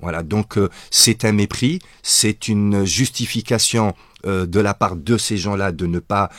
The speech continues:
s'investir, euh, dans ces, dans ces différents mouvements. Euh, voilà, et, euh, euh,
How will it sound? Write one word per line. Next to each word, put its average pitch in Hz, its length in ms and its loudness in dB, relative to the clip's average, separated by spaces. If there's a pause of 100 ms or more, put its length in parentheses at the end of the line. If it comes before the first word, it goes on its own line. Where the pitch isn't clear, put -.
(120)
s'investir, 110 840 0 (300)
euh, 69 760 -10
dans 117 200 2
ces, 104 300 0
dans 104 180 0
ces 107 160 -2
différents 92 440 -4
mouvements. 87 460 -2 (400)
Euh, 85 720 -4 (100)
voilà, 92 400 0
et, 110 280 2
euh, 92 140 2 (400)
euh, 78 360 -16